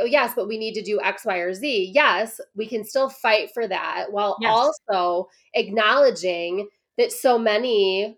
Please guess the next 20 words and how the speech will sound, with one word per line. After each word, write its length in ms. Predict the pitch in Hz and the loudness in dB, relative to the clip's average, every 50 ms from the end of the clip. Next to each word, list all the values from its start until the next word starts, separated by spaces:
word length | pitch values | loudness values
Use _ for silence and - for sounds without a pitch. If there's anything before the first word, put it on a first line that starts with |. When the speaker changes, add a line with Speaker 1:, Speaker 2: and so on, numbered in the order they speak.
| _ | _
Speaker 1:
folks 260 | - 220 214 208 - - | 2 2 2 2 0 -4
that 140 | 214 175 | -4 -2
we 120 | 185 190 190 | -2 -2 -2
work 300 | 185 220 240 247 233 233 | 0 0 0 -2 -2 -2
with 220 | 202 185 185 180 | -2 -2 -2 -2
need 340 | 196 196 196 208 208 208 208 | -4 -4 -2 -2 -2 -2 -4
ch-, 180 | - - - - | -8 -10 -12 -10
to 120 | - 233 | -10 -10
see 180 | 214 - 240 214 | -8 -8 -8 -8
changes 360 | 208 - 214 196 180 180 175 | -6 -4 -2 -2 -2 -4 -6
within 240 | 185 185 190 185 170 | -6 -6 -6 -6 -6
a 40 | 170 | -8
year. 360 | 165 156 151 - - - - _ | -10 -12 -14 -14 -16 -16 -10 _
They 100 | 202 196 | -4 -4
need 240 | 202 202 202 220 220 | -2 -2 -2 -4 -4
to 80 | 226 208 | -6 -8
do 120 | 240 233 | -8 -4
this. 300 | - 196 - - - - | -4 -4 -6 -6 -10 -8
There, 200 | - 196 190 190 | -6 -2 -2 -2
Speaker 2:
Yes. 240 | 185 185 - - - | -2 -4 -6 -12 -20